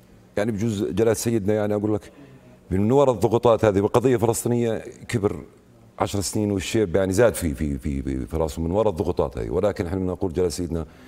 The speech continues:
قلبه كبير وقلبه متحمل الضغوطات هذه، واحنا، احنا كشعب فلسطيني وكشعب اردني هون ملتفين حوله، ملتفين حول القيادة الهاشمية في هذا الموضوع، وخاصة في هذا الموضوع. يعني، والشعب الأردني،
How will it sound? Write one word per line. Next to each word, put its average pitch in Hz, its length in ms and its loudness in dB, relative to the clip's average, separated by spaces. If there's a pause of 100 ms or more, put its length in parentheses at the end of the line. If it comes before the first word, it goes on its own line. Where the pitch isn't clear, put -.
(240)
قلبه 76 240 -2
كبير 69 420 -4
وقلبه 76 340 -4
متحمل 76 600 -6 (480)
الضغوطات 85 560 -2
هذه، 82 320 -2 (400)
واحنا، 95 400 -4
احنا 107 180 -2
كشعب 107 380 -2
فلسطيني 78 560 -4
وكشعب 90 680 -2
اردني 90 360 -2
هون 82 200 -4 (240)
ملتفين 82 520 -4
حوله، 62 400 -6
ملتفين 85 480 -6
حول 92 200 -2
القيادة 90 420 -2
الهاشمية 82 640 -4 (340)
في 80 60 0
هذا 76 160 0
الموضوع، 78 340 -2
وخاصة 101 380 -6
في - 180 -6
هذا 80 140 -2
الموضوع. 65 400 -6 (760)
يعني، 80 520 -4
والشعب 82 380 -4
الأردني، 82 560 -6